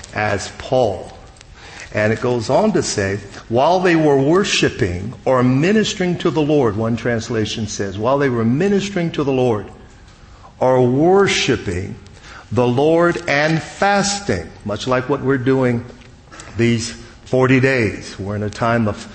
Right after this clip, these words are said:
fasting and prayer and seeking the Lord.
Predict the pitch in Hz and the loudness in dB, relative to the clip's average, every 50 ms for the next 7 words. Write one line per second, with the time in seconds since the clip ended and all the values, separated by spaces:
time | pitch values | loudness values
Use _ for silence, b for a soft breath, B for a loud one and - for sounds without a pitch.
0 | B B B - - - 135 135 135 - - - - - 113 104 104 101 98 98 | B B B -18 -4 -2 0 0 0 -2 -4 -8 -6 -6 -4 -4 -4 -6 -6 -8
1 | 98 92 98 - - - 120 127 127 120 110 101 92 92 90 90 92 92 B B | -8 -10 -10 -10 -4 0 0 2 2 2 0 0 -2 -4 -6 -8 -10 -12 B B
2 | B B B B B - - - - 135 135 127 - 135 127 123 120 113 110 117 | B B B B B -14 -12 -4 0 0 0 2 0 0 2 2 2 2 2 2
3 | 117 120 113 98 95 92 | 2 2 2 0 -2 -6